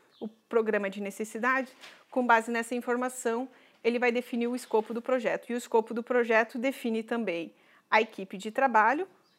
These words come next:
interna e externa, e,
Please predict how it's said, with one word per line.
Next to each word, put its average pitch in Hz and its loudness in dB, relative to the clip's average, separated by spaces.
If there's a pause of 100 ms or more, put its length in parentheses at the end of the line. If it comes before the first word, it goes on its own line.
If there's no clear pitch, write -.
(140)
interna 202 0
e 233 -4
externa, 240 -4 (1700)
e, 311 -2